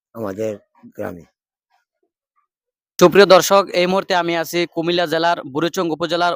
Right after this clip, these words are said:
Speaker 2: ঐতিহ্যবাহী রামপুর গ্রামে। আর রামপুর গ্রামের কুমারবাড়িতে একজন প্রবীণ ব্যক্তির সাক্ষাৎকার নিব, যিনি এখন বর্তমান বয়স এইটি টু ইয়ার্স ওল্ড। তিনি আমাদেরকে অজানা অনেক তথ্য জানাবেন।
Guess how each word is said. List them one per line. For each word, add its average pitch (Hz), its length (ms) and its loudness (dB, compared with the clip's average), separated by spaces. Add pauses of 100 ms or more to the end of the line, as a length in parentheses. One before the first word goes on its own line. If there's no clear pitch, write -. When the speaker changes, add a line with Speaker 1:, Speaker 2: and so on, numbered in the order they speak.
Speaker 2:
ঐতিহ্যবাহী 180 600 -2
রামপুর 143 360 -4
গ্রামে। 117 300 -6 (520)
আর 139 260 -2
রামপুর 160 360 -2
গ্রামের 185 320 -2
কুমারবাড়িতে 160 720 -4 (540)
একজন 170 300 -4
প্রবীণ 196 420 -4
ব্যক্তির 190 240 -6
সাক্ষাৎকার 170 420 -8
নিব, 185 300 -2 (460)
যিনি 196 420 -4 (800)
এখন 165 240 -2
বর্তমান 185 340 0
বয়স 175 460 0
এইটি 175 200 -6
টু 190 140 -2
ইয়ার্স 190 320 -2
ওল্ড। 208 280 -2 (840)
তিনি 202 340 -2 (840)
আমাদেরকে 208 600 -2 (260)
অজানা 208 340 0
অনেক 196 280 0
তথ্য 175 260 -4
জানাবেন। 180 440 0